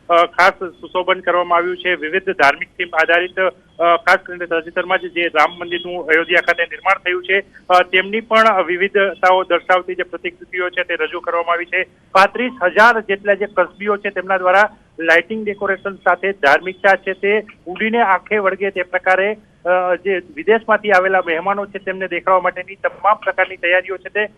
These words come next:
કરવામાં આવી છે અને હાલ, અ, જે પ્રકારે આજે સાંજથી આ જે સેરેમની છે, તે સેરેમનીની, અ, શરૂઆત છે, તે થવા જઈ રહી છે.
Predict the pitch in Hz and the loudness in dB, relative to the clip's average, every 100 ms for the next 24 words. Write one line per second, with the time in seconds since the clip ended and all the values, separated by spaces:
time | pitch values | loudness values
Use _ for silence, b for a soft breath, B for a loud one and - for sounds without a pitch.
0 | _ _ 185 185 196 202 196 202 202 208 | _ _ 0 4 4 4 2 0 -2 -2
1 | 139 175 202 - 190 175 190 202 196 196 | 2 2 0 -4 0 2 0 -4 0 2
2 | 190 196 196 156 180 214 240 240 b b | 2 -2 0 0 0 -6 -8 -8 b b
3 | - 202 214 214 214 202 214 208 202 202 | 2 2 2 -2 -2 0 -2 -6 -6 -6
4 | 202 208 190 185 196 196 196 202 208 165 | -6 -4 -4 -2 -4 -6 -6 -6 0 4
5 | 175 175 160 175 190 190 - 190 175 160 | 6 6 4 0 4 4 2 -2 -2 2
6 | 170 170 170 160 156 156 | 2 2 -2 -4 -4 -2